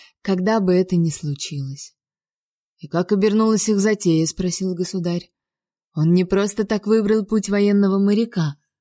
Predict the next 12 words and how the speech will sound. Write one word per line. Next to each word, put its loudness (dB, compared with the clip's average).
продолжила 2
я, 0
не 2
спеша -4
ответить -4
на 0
вопрос -4
короля. -8
Шла 0
война 2
с -4
Утландом, -2